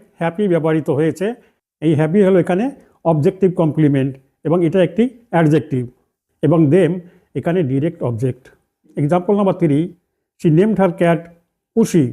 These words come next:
এখানে অবজেক্টিভ কমপ্লিমেন্ট পুষি, এটা একটি নাউন এবং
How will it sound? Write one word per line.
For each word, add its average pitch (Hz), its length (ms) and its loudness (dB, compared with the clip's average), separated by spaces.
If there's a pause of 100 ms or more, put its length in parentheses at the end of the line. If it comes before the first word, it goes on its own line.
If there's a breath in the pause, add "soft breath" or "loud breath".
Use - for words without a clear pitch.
(920)
এখানে 165 220 2 (100)
অবজেক্টিভ 180 340 0 (120)
কমপ্লিমেন্ট 190 480 2
পুষি, 170 280 2 (560)
এটা 151 180 -2
একটি 170 120 0 (100)
নাউন 170 220 2 (280)
এবং 160 120 -2